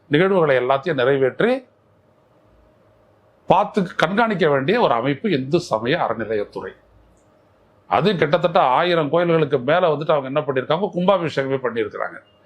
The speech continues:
அதுவும் இவர் பி கே சேகர் பாபு வந்துட்டதுக்கு பிற்பாடு ரொம்ப முனைப்பா அவர் செயல்படுறாரு. அந்த சொத்துக்களை மீட்பதாக இருந்தாலும் சரி, அந்த கும்பாபிஷேகம் நடத்துறதாலும் சரி,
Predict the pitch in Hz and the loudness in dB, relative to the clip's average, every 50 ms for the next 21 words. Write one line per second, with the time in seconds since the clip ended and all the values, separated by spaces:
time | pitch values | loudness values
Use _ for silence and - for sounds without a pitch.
0 | - - - - - 147 170 185 190 185 170 151 147 151 156 143 131 - - 165 | -20 -12 -2 0 0 2 2 2 2 2 0 0 2 2 2 2 0 0 0 -2
1 | 165 156 165 131 - - 147 156 160 170 156 143 147 143 131 131 131 123 123 127 | 0 0 0 -2 0 0 -2 0 0 0 -2 0 0 0 0 0 -2 -2 -2 -4
2 | 143 139 135 127 127 120 - 127 127 123 - 147 135 135 170 208 233 - _ _ | -2 -2 0 -2 -2 -4 -4 -8 -6 0 2 2 2 2 0 -2 -4 -10 _ _
3 | _ _ _ _ - 139 147 170 220 233 196 170 160 170 196 220 214 269 254 247 | _ _ _ _ 2 2 2 4 2 0 2 2 0 0 0 -2 0 2 2 2
4 | 220 175 - 151 131 123 113 107 107 95 98 87 82 - - _ _ _ _ _ | 2 0 0 -2 -2 -2 -4 -6 -6 -4 -4 -6 -6 -6 -10 _ _ _ _ _
5 | _ _ _ _ _ _ - - - - - _ - _ - _ - 135 131 131 | _ _ _ _ _ _ -20 -20 -20 -20 -20 _ -20 _ -12 _ -2 0 0 0
6 | - - 156 147 - 220 180 185 165 147 135 139 151 156 - 180 160 165 160 156 | 2 2 0 2 2 0 2 2 2 2 2 0 -2 0 2 2 2 2 2 2
7 | 147 135 131 131 131 135 131 135 127 - 175 190 196 151 101 110 120 123 110 - | 2 0 0 0 0 0 0 -2 0 -2 -2 -2 -2 -4 -6 -6 -6 -6 -4 -4
8 | 131 139 170 170 156 156 127 143 135 127 123 123 135 135 156 143 139 139 135 139 | 0 0 2 2 2 -2 -2 -2 -2 -2 -2 -2 0 0 0 0 2 0 0 0
9 | 131 131 127 147 190 220 | -2 -2 -4 -2 -2 -2